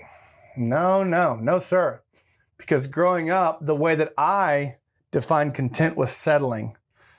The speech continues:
was not good enough, was, "Nah, just, hey, just, just take what you get."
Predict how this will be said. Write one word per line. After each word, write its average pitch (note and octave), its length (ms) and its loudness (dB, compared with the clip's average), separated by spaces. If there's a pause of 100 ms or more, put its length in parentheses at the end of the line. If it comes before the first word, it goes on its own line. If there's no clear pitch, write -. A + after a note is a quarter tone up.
(280)
was C3 480 0
not C#3 340 0
good C#3 220 0
enough, A#2 480 -2 (320)
was, A#2+ 640 0 (720)
"Nah, G3 200 0
just, G3 300 -4
hey, G3+ 160 2
just, G#3+ 380 -4
just - 200 -6
take D3+ 240 -2
what C3+ 220 -2
you A#2 60 -2
get." A#2 440 0